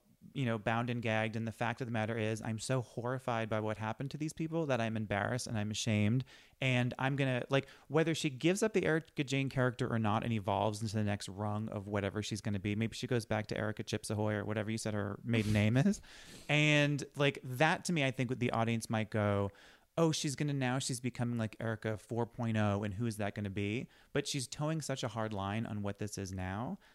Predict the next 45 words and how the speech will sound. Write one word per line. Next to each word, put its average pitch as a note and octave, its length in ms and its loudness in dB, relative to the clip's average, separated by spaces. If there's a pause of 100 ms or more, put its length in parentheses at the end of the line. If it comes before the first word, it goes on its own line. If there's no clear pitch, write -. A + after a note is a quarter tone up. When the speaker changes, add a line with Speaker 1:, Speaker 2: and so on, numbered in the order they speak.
(180)
Speaker 1:
that G#2 320 -2
I A#2 120 -4
don't A#2+ 240 -6
think A#2 280 -4
realistically B2+ 920 -6 (420)
you're A#2+ 200 -4
n-, B2+ 260 -4 (180)
I, C#3 200 0
I D3+ 80 2
don't E3 180 -6
know C#3+ 300 -2
that A#2+ 160 -6
she's C3 340 -6
ever A2+ 240 -6
going A2 360 -6
to A2+ 220 -4 (140)
give G#2 340 -4
people F#2 440 -8 (100)
that. - 460 -10 (400)
And E3+ 100 2
I G3 40 2
Speaker 2:
Hmm. F#3 40 0
Speaker 1:
could G3+ 100 0
be G3+ 80 0
wrong. D#3 180 -2
Maybe C#3 180 2
you C#3+ 80 0
wanna C3 160 -2
hear B2 120 -4
her A#2+ 120 -6
say A2+ 160 -4
something G2+ 340 -4
else, A#2 440 -2 (340)
but, G#2 320 -2 (480)
um, G#2 440 -2 (680)
but G#2 420 0
it, C#3 180 -2 (300)
what C3 380 -2
we're D3 80 2
getting A#2+ 200 0
now, A#2 280 2
I A#2+ 80 -2
just A2+ 180 -6
don't A2+ 200 0
see A2+ 380 0